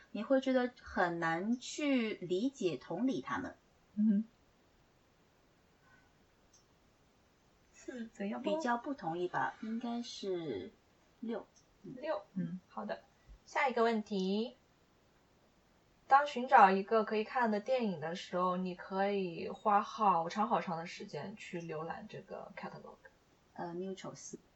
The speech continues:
Speaker 2: 你可以在重压之下依然保持平静。
Speaker 1: 嗯，kinda agree，so 选二吧。但是我，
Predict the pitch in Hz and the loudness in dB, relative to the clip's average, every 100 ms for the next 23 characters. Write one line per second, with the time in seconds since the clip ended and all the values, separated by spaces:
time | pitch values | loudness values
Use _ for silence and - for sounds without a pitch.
0 | _ _ - 214 208 202 240 262 254 240 | _ _ -2 2 2 2 4 4 6 6
1 | 214 208 - 285 233 220 220 226 226 196 | 6 4 0 0 4 4 4 2 2 2
2 | 208 226 185 196 165 - 190 226 - - | 4 2 2 2 -2 -4 -10 -14 -16 -10
3 | 214 - _ _ _ _ _ _ _ _ | -10 -10 _ _ _ _ _ _ _ _
4 | _ _ _ _ _ 190 180 175 175 - | _ _ _ _ _ -10 -8 -10 -10 -8
5 | 220 254 - - - 226 - - 180 175 | -4 -4 -6 -10 -12 -12 -12 -8 -6 -4
6 | 175 170 - 180 170 180 - - _ _ | -6 -8 -10 -10 -10 -10 -16 -20 _ _
7 | _ _ - 165 - - - _ _ _ | _ _ -8 -8 -8 -10 -12 _ _ _
8 | _ _ _ _ - 190 - 180 | _ _ _ _ -14 -12 -6 -6